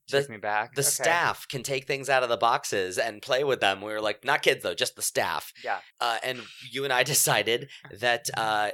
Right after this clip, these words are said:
Speaker 1: that is reason enough for us to never go to Toys R Us
Speaker 2: Yeah.
Speaker 1: because we don't wanna deal with kids having parties.
Speaker 2: Ever.
Speaker 1: So, um, yeah.
Speaker 2: So
Speaker 1: Of, of the hundred and eighty Toys R Us's that are closing, neither of them are the two that are close, uh, to us, or the three that are in L A.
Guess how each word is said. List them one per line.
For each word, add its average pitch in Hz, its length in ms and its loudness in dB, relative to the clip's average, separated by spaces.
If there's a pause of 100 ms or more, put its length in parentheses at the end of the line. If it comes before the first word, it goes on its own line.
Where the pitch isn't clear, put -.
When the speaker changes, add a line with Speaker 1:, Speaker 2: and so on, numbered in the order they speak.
Speaker 1:
that 101 120 2
is 120 140 -6
reason 120 200 -10
enough 117 160 -6
for 104 100 -2
us 98 120 -4
to 120 140 -8
never 107 220 -2
go 117 100 -14
to 147 100 -4
Toys 117 300 -4
R 175 120 0
Us 95 280 -2
Speaker 2:
Yeah. 117 60 -2
Speaker 1:
because 113 260 -2
we 113 80 -6
don't 107 140 -6
wanna 123 120 -6
deal 98 180 -10
with 110 140 -12
kids 87 240 -10
having 127 220 -6
parties. 233 500 -8
Speaker 2:
Ever. 104 360 -12 (500)
Speaker 1:
So, 110 360 -2
um, 110 460 -4
yeah. 143 180 -4
Speaker 2:
So 123 460 -10 (180)
Speaker 1:
Of, 139 220 -2 (120)
of 147 140 -2
the 170 80 -4
hundred 180 200 -4
and 151 100 -10
eighty 143 160 -10
Toys 139 240 0
R 143 100 2
Us's 139 240 -2
that 120 120 0
are 120 80 0
closing, 180 440 -2 (140)
neither 139 480 -4
of 87 160 -6
them 87 420 -4
are 113 320 2
the 113 220 -12
two 135 420 -8
that 131 140 0
are 123 120 0
close, - 460 -6 (180)
uh, 131 360 0
to - 180 -8
us, - 420 -4
or 117 140 -2
the 107 140 -2
three 131 360 -8
that 107 140 -6
are 113 60 -4
in 113 180 -6
L 113 160 -6
A. 127 220 -10